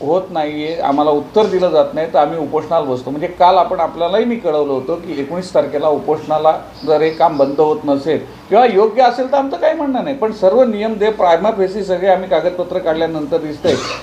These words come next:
सर्व अटी शर्तींचा भंग, सर्व पूर नियंत्रण रेषेचा भंग आणि कुठली रॉयल्टी वगैरे काय त्याच्यामध्ये जे काही परमिशन्स किंवा काय लागतात त्याचा कुठलाही नाही आणि फक्त आमची जागा आहे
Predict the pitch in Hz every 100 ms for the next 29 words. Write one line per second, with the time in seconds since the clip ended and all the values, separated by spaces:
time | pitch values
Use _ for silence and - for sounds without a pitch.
0 | - - - 196 190 202 214 220 165 156
1 | 208 202 185 160 165 165 160 165 139 135
2 | 131 127 127 - - - - 196 226 226
3 | 202 220 214 196 190 190 202 196 165 165
4 | 170 190 190 170 139 135 127 123 - -
5 | - - - 175 214 226 214 - - -
6 | - - 170 - 202 202 190 175 185 180
7 | 185 185 180 175 180 175 175 175 165 175
8 | 170 175 160 165 190 202 190 165 170 -
9 | 180 - 175 160 156 143 - - 156 143
10 | 160 - 147 156 196 196 139 123 139 -
11 | - 139 156 - 127 - 180 147 139 175
12 | 123 127 127 147 139